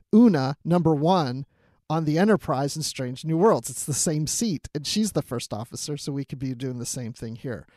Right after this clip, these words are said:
My second guess is Nielsen, only because Nielsen was featured in this episode in command of the bridge. And I thought,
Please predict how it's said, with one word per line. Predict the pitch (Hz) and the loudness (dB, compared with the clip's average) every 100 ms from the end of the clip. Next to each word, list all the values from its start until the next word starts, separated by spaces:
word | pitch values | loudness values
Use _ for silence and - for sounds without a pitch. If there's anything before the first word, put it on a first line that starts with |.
| - | -2
My | 165 | 0
second | - 226 233 208 | 4 2 2 -2
guess | 156 135 - - | 0 0 -2 -2
is | 147 139 127 - _ 226 | 0 2 0 -6 _ -6
Nielsen, | 165 190 214 - 123 98 110 _ _ _ _ - | 2 4 4 0 -4 -8 -10 _ _ _ _ 4
only | 180 202 | 6 6
because | 180 185 - 170 151 147 143 - | 4 2 2 4 4 2 0 -4
Nielsen | 156 170 190 - 190 175 170 170 - | 0 2 2 2 0 0 -2 -6 -4
was | 165 156 | 0 0
featured | - 208 208 180 156 | -2 -6 -2 0 0
in | 147 | 0
this | 143 - | 0 0
episode | - - - 127 117 120 - _ _ | 0 -2 -2 -2 0 -4 -8 _ _
in | 170 175 | 0 2
command | 175 147 143 131 | 2 -2 -4 -6
of | 117 | -8
the | |
bridge. | 120 131 110 - - _ - | -8 -6 -8 -10 -14 _ -6
And | 156 | -2
I | |
thought, | 147 147 | 0 0